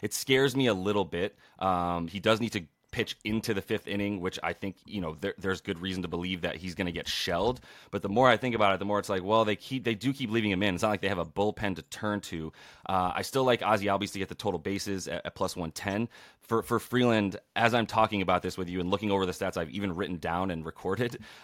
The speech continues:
I'm starting to feel a lot better about just taking over two and a half earned runs for him for crappy juice rather than worrying about the, uh, the, the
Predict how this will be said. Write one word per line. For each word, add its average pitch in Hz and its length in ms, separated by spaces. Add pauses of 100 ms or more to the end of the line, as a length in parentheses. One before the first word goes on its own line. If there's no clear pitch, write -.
(140)
I'm 117 100
starting 120 280
to 107 40
feel 110 180
a 95 40
lot 92 200
better 92 180
about 85 180
just 90 120
taking 92 280
over 92 180
two - 180
and 90 80
a 87 40
half 87 220
earned 90 200
runs 87 220
for 92 120
him 92 200
for 80 100
crappy 85 300
juice 85 420 (220)
rather 90 180
than 85 200
worrying 85 280
about 85 260
the, 82 200
uh, 76 160
the, 76 240
the 82 100